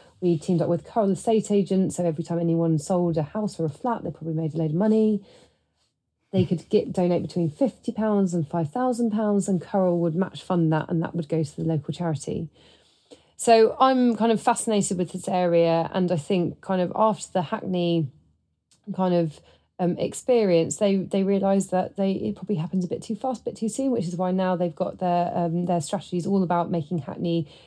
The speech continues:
um, inclusive for all. And in Leyton, where, you know, Roscoe, you and me, uh, now live, it's going to be the same change. But I think Waltham Forest Borough Council is,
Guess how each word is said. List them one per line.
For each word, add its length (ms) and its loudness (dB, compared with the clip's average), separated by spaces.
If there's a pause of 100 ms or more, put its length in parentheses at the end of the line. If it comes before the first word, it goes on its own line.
(180)
um, 440 0 (360)
inclusive 480 0
for 240 -6
all. 400 2 (500)
And 120 4
in 160 4
Leyton, 520 2
where, 320 2
you 160 -2
know, 380 0
Roscoe, 300 -4
you 220 0
and 80 0
me, 300 0 (520)
uh, 240 4
now 240 4
live, 400 4 (920)
it's 240 -2
going 220 2
to 60 -2
be 80 0
the 80 -4
same 180 0
change. 220 0
But 80 -2
I 20 -2
think 200 0
Waltham 260 2
Forest 380 0
Borough 200 0
Council 560 -4
is, 220 -2